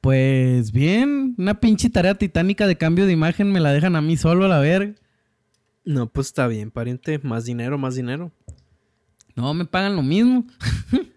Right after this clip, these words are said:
Speaker 2: A ver, entonces, ¿cómo está eso? Pues no, no te deberían de pagar más por estar haciendo más, pariente.
Speaker 1: Pues deberían, pues, pero hashtag México.
Speaker 2: No, pariente, pues hay que defenderse, compa.
Speaker 1: Pues sí.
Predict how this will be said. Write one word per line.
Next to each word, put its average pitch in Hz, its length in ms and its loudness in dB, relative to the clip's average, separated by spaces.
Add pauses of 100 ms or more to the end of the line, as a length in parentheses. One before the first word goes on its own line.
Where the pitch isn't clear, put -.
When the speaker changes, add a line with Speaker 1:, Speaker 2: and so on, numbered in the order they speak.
(140)
Speaker 2:
A 127 140 -2
ver, 131 160 0
entonces, 131 340 -4
¿cómo 147 200 -6
está 135 240 -4
eso? 123 240 -8
Pues 117 200 -10
no, 123 280 -6
no 135 100 -8
te 139 140 -4
deberían 135 160 -2
de 139 80 -2
pagar 123 320 -2
más 135 160 -4
por 131 160 -6
estar 127 200 -8
haciendo 139 280 -8
más, 135 200 -8
pariente. 120 440 -14 (540)
Speaker 1:
Pues 131 180 2
deberían, 127 560 2
pues, 214 240 0
pero 143 340 -4 (920)
hashtag 135 440 -2
México. 151 560 -2 (1000)
Speaker 2:
No, 120 260 -6
pariente, 156 380 0
pues 135 160 -2
hay 131 60 -4
que - 100 -2
defenderse, 143 500 -2
compa. 196 560 -4 (880)
Speaker 1:
Pues 110 240 -2
sí. 113 340 -2